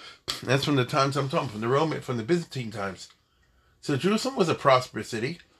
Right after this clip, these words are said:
uh, and a lot of pilgrims and all this kind of junk. But they were Christians, you see. Jews were not let in.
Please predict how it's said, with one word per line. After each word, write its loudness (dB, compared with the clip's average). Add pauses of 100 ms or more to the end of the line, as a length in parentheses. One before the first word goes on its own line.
(360)
uh, 6 (240)
and -2
a 2
lot 4
of -2
pilgrims 2
and -2
all 0
this -6
kind -2
of -4
junk. -2 (580)
But 4
they 4
were 4
Christians, 4 (420)
you -14
see. -4 (580)
Jews 4
were 2
not 6
let 6
in. 4